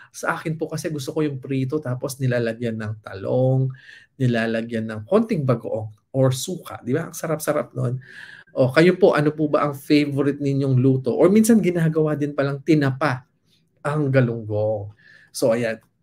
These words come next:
So, kilalang-kilala ang galunggong because napaka-affordable po ng presyo nito, hindi siya kamahalan, at marami po, abundant in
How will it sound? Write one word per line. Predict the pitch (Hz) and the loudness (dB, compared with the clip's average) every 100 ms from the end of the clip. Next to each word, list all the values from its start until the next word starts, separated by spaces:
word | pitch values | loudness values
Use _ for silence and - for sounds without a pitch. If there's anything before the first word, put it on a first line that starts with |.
| _ | _
So, | - 196 196 - - - - _ _ | 2 6 6 2 -6 -20 -20 _ _
kilalang-kilala | 226 208 233 370 330 269 208 190 190 | 4 6 6 4 2 4 6 4 2
ang | 170 160 | 2 4
galunggong | 156 151 139 147 | 4 4 0 -2
because | 143 143 151 135 | -2 -2 -2 -2
napaka-affordable | 151 135 139 - 120 - 147 139 131 131 131 131 | -4 -4 -6 -8 -8 0 2 4 4 4 2 0
po | 131 | -2
ng | 127 120 | -2 -4
presyo | 120 117 107 123 | -2 -4 -2 -4
nito, | 143 220 196 175 190 | -2 0 2 2 2
hindi | 160 135 | 0 -2
siya | 127 - | -6 -8
kamahalan, | 117 117 113 175 175 165 147 147 _ _ _ - | -8 -8 -8 -4 0 0 0 -2 _ _ _ -4
at | 180 | -2
marami | 156 135 131 127 | 2 4 4 2
po, | 127 113 | 0 -2
abundant | 120 113 147 160 160 165 160 _ _ _ _ | -4 0 2 2 4 2 0 _ _ _ _
in | 180 170 170 160 | 0 0 0 -6